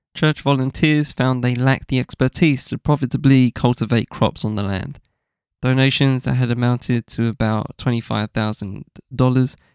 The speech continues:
a month plunged to just five thousand during the Great Recession.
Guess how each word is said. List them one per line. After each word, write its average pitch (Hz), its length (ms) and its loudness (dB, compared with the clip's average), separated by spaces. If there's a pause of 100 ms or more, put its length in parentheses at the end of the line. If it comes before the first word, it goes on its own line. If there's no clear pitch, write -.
(120)
a - 60 -10
month 151 500 0
plunged 131 460 -2
to 120 120 -2
just 107 240 -6
five 120 320 2
thousand 101 440 -6
during 107 260 -6
the - 60 -6
Great 117 200 -2
Recession. - 520 -4